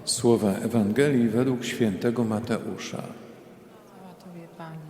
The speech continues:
Speaker 1: Gdy Jezus przebywał w Galilei z uczniami,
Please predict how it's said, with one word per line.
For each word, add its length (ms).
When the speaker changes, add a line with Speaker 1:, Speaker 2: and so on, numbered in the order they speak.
Speaker 1:
Gdy 140
Jezus 420
przebywał 720
w 120
Galilei 560
z 140
uczniami, 800